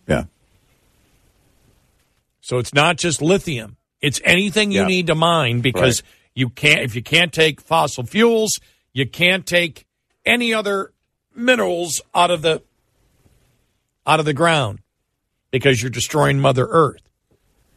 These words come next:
Speaker 1: And
Speaker 2: So
Speaker 1: there's a growing controversy surrounding cobalt, <clears throat> uh, on the global level and the mining of cobalt globally and the sta-, safety standards that are applied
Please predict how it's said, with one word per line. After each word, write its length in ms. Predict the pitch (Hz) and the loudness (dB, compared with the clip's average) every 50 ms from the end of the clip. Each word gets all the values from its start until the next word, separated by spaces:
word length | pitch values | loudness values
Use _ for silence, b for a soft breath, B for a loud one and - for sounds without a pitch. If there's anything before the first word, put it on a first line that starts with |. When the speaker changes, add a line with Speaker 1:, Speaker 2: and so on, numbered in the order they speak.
| _ _ _ _ _ _ _ _ _ _ _ _ _ _ _ - | _ _ _ _ _ _ _ _ _ _ _ _ _ _ _ -2
Speaker 1:
And 160 | 127 120 110 | 2 2 4
Speaker 2:
So 160 | 131 139 135 | 4 4 4
Speaker 1:
there's 220 | 120 113 107 - 117 | 4 2 0 0 -4
a 60 | 104 | -4
growing 360 | 92 104 117 117 117 113 110 | 0 2 2 2 4 2 2
controversy 720 | 104 113 110 107 98 - 101 98 107 101 95 - - 110 95 | 2 2 2 2 2 0 0 2 2 2 2 0 0 -2 -2
surrounding 540 | - - 107 92 90 90 85 85 85 85 | 0 0 0 0 2 0 -2 -2 -4 -2
cobalt, 500 | 82 - 127 127 113 101 95 90 92 - _ _ - | 2 4 4 4 4 2 -2 -2 -2 -6 _ _ -14
<clears throat> 460 | - - 110 101 92 - _ _ - | -12 -12 -12 -14 -16 -20 _ _ -2
uh, 360 | 87 90 90 87 87 85 - - - | 2 2 2 2 2 0 -2 -4 -4
on 200 | 92 92 90 87 | -4 -2 -2 -4
the 80 | 87 | -6
global 380 | 82 - 113 131 123 110 104 98 | -2 0 2 2 2 0 -2 -4
level 360 | 98 95 90 82 92 90 90 90 | -4 -4 -4 -2 -2 -2 0 0
and 100 | 87 85 | 0 0
the 60 | 87 | 2
mining 320 | 90 95 98 101 101 92 87 | 2 4 4 4 4 2 2
of 100 | 82 - | 0 2
cobalt 560 | - 104 90 82 85 - 87 87 - - _ _ _ _ - - | 4 4 4 6 6 4 4 4 2 0 _ _ _ _ -6 0
globally 580 | 92 92 90 95 82 90 87 90 90 85 85 - _ _ _ _ _ _ _ - | 4 4 4 4 4 2 0 2 0 0 -2 -6 _ _ _ _ _ _ _ 0
and 340 | 90 90 87 87 85 85 | 2 2 4 4 2 2
the 400 | 87 85 82 82 80 80 82 80 - _ _ _ _ _ _ _ | 2 2 2 2 0 0 -2 -4 -6 _ _ _ _ _ _ _
sta-, 500 | - - - - - - 127 123 123 139 | -10 -6 -6 -4 0 2 2 2 0 -2
safety 580 | - - - 147 135 131 120 - - 123 113 107 | -8 -4 0 0 0 0 -2 -4 -8 -8 -6 -6
standards 1080 | - - - - 131 120 113 113 110 104 104 104 101 101 98 92 - - - - - _ - | -6 -8 -4 -2 0 2 2 2 2 2 0 0 0 -2 -4 -6 -8 -8 -8 -8 -10 _ 0
that 120 | 110 101 98 | 0 2 2
are 120 | 95 92 | 2 0
applied 680 | 92 - - - 110 98 95 95 92 92 92 87 90 | -2 -4 -2 0 2 2 4 2 2 0 -2 -4 -6